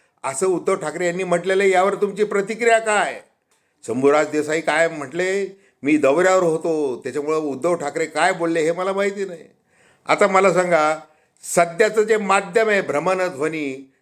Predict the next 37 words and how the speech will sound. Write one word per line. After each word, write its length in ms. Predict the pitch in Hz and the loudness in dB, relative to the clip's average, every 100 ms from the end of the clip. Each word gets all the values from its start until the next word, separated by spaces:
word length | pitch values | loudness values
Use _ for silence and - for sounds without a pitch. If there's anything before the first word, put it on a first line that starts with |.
| _ | _
ते 80 | 185 | -4
कुठेही 360 | - 202 214 | -2 2 2
उपलब्ध 440 | 247 233 247 226 233 | 2 -2 -2 0 2
आहे 80 | 226 | 0
तुम्हाला 300 | 226 226 208 | 0 -2 -2
चोवीस 380 | 196 202 - | -4 -8 -8
तास, 160 | 170 160 - _ _ _ | -6 -8 -10 _ _ _
तरी 180 | 180 240 | 0 0
ते 140 | 240 240 | 0 2
नाकारायचं. 680 | 240 220 202 131 98 - _ _ _ _ _ _ _ _ - | 2 2 2 2 -4 -12 _ _ _ _ _ _ _ _ -2
दुसरीकडं 760 | 139 151 214 202 208 208 208 208 | 0 4 4 4 4 4 4 0
भारतीय 340 | 131 151 202 185 | -4 -4 -4 -4
जनता 520 | 180 180 180 175 170 | -4 -2 0 2 0
पक्षाचे 600 | 170 143 - 156 147 147 | -2 -10 -10 -10 -10 -12
सगळे 280 | 151 160 180 | -10 -8 -8
प्रवक्ते, 720 | - 175 175 147 - 95 - _ _ _ _ _ | -2 0 0 -2 -8 -20 -20 _ _ _ _ _
त्यांचे 280 | 143 151 160 | 0 2 2
सगळे 340 | 175 175 175 | 2 4 2
म्होरके, 500 | 127 151 196 - 131 | 2 2 0 0 -4
त्यांचे 300 | 110 117 147 | -6 -10 -10
समर्थक 600 | - 185 202 190 - 120 87 _ _ _ _ _ _ _ _ _ _ _ | -2 0 2 0 -2 -8 -10 _ _ _ _ _ _ _ _ _ _ _
हे 180 | 165 202 | 2 4
काय 220 | 202 214 | 4 2
बोलतात 340 | 208 208 214 208 | 2 2 0 0
आहे 140 | 208 | -2
की, 460 | 208 - _ - 196 | -4 -16 _ -10 0
"नाही, 200 | 226 254 | 2 2
नाही, 160 | 214 | 2
ते 80 | 185 | -2
पक्षाचा 560 | 180 160 - 202 202 208 | -2 -4 -4 -8 -6 -6
काय 300 | 196 190 175 | -4 -4 -4
संबंध 440 | 156 151 160 160 | -8 -10 -10 -10
नाही, 220 | 143 104 | -10 -10
ते 120 | 101 | -10
वैयक्तिकच 720 | 120 123 139 139 151 156 131 | -6 -4 -4 -8 -10 -10 -10
घटना 300 | 101 95 - | -12 -16 -16
आहे." 120 | 73 | -18